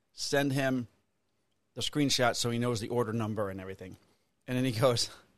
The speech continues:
"My address is one twenty-four, not one twenty-five." I'm like,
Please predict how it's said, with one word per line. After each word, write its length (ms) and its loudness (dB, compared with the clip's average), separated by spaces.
"My 120 -4
address 320 4
is 120 2
one 200 10
twenty-four, 560 8
not 200 8
one 200 12
twenty-five." 560 6
I'm 40 -4
like, 200 0